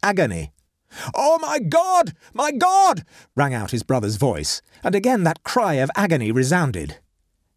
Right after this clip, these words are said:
Then there was another voice, speaking low and angry. "No! No!" yelled Rafe again, and again in a panic of fear Francis put his shoulder to the door and strove quite in vain to open it,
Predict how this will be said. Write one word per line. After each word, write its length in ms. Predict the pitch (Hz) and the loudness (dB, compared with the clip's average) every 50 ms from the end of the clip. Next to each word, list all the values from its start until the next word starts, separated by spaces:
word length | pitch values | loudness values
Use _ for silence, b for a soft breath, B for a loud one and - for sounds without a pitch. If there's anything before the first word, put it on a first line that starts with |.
| _ _ _ _ | _ _ _ _
Then 180 | 170 170 156 147 | 0 2 4 4
there 100 | 143 139 | 4 4
was 140 | 147 139 | 4 2
another 320 | 160 147 143 190 170 131 107 | 2 2 2 2 0 0 -2
voice, 440 | 101 92 76 67 - - - - - _ | -2 -4 -4 -4 -6 -8 -10 -10 -10 _
speaking 400 | - - - 143 117 151 143 143 | -6 -2 -2 0 0 0 2 2
low 480 | 147 180 208 165 117 90 78 73 76 - _ _ _ | 4 4 2 2 0 -2 -6 -10 -12 -14 _ _ _
and 200 | - 147 156 - | -2 -2 -2 0
angry. 520 | - 180 185 175 151 120 104 78 73 69 - _ _ _ _ _ B B B B B | 0 0 2 2 0 0 -2 -4 -6 -8 -12 _ _ _ _ _ B B B B B
"No! 520 | - 254 302 302 311 311 285 247 160 - b b b b - | -2 0 2 4 4 4 4 4 2 0 b b b b -4
No!" 560 | 254 359 440 453 453 453 427 - 180 147 B B B B B | -2 0 2 4 4 4 4 2 2 0 B B B B B
yelled 260 | - 165 143 123 120 | 0 0 2 2 0
Rafe 300 | 131 147 135 117 - - | 0 0 0 0 -2 -2
again, 340 | 120 104 110 104 95 90 85 - - | -4 -2 -2 -2 -2 -2 -4 -4 -2
and 120 | - 185 190 | 0 0 0
again 320 | 190 175 220 226 196 170 | 2 2 2 2 2 2
in 80 | 170 180 | 0 -2
a 80 | - | -2
panic 380 | - - - 220 240 180 135 - | -4 -4 -4 -2 0 0 0 0
of 100 | 139 - | -2 -2
fear 280 | - - 202 180 139 | 0 0 2 2 2
Francis 400 | 123 - 196 190 185 147 170 160 | 2 2 0 0 2 2 0 0
put 140 | - - 147 | 0 0 0
his 100 | 156 151 | 0 0
shoulder 380 | - - - 220 196 160 139 135 | 0 0 2 2 2 2 2 2
to 100 | - 160 | 0 0
the 100 | 143 139 | 0 0
door 340 | 135 180 175 147 139 135 139 | 2 2 2 2 2 2 0
and 100 | 143 - | -2 -2
strove 480 | - - - 214 220 196 160 151 - | -4 -2 0 2 2 4 4 2 0
quite 260 | - - 208 190 151 | 0 0 0 0 2
in 140 | 156 151 139 | 2 0 0
vain 340 | 131 135 185 233 214 175 151 | 0 0 2 2 2 2 2
to 120 | 117 151 170 - | 2 2 2 2
open 260 | 202 196 151 175 135 | 0 2 2 0 -2
it, 220 | 110 101 - - | -2 -4 -10 -14